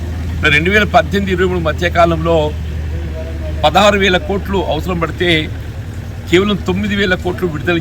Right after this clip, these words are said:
చేసి ఇంకా ఏడు వేల కోట్లు చెల్లించాల్సిన ఒక రైతు రుణమాఫీ చెల్లించలేకపోవడంతో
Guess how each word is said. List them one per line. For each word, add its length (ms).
చేసి 320
ఇంకా 160
ఏడు 260
వేల 240
కోట్లు 200
చెల్లించాల్సిన 680
ఒక 160
రైతు 240
రుణమాఫీ 400
చెల్లించలేకపోవడంతో 920